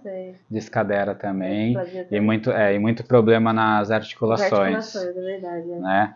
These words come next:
Speaker 1: E o labrador também, displasia.
Speaker 2: Labrador também, displasia.
Speaker 1: O, o salsichinha, né, que é o dachshund, tem problema na coluna.
Speaker 2: Problema na coluna.
Speaker 1: O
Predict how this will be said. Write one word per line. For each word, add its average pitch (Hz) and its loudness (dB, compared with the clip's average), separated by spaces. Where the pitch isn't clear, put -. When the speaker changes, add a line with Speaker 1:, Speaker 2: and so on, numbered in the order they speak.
Speaker 1:
E 190 0
o 190 2
labrador 202 0
também, 240 -2
displasia. 202 -6
Speaker 2:
Labrador 101 0
também, 101 -2
displasia. 107 2
Speaker 1:
O, 185 -4
o 196 -6
salsichinha, 208 -6
né, 190 -6
que 185 -10
é 180 -4
o 175 -4
dachshund, 185 -10
tem 180 -4
problema 180 -6
na 180 -6
coluna. 214 -2
Speaker 2:
Problema 98 -2
na 95 -4
coluna. 104 -2
Speaker 1:
O 180 -8